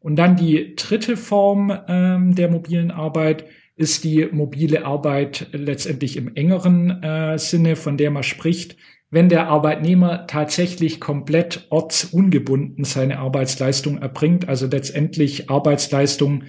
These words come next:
von jedem denkbaren Ort, also zum Beispiel der Arbeitnehmer erbringt seine Arbeitsleistung aus seinem Lieblingscafé um die Ecke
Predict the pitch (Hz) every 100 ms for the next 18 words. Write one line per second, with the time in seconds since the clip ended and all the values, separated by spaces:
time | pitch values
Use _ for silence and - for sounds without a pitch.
0 | - _ - 135 131 156 160 127 143 175
1 | - 139 120 131 139 139 - _ 143 151
2 | - - - 120 113 143 127 - 135 123
3 | 127 131 - 143 147 135 - - _ -
4 | - 151 151 - 143 147 143 139 143 139
5 | 143 139 - 147 147 - 139 147 - 143
6 | 135 160 - 143 - 147 131 147 147 -
7 | 139 131 135 156 156 160 147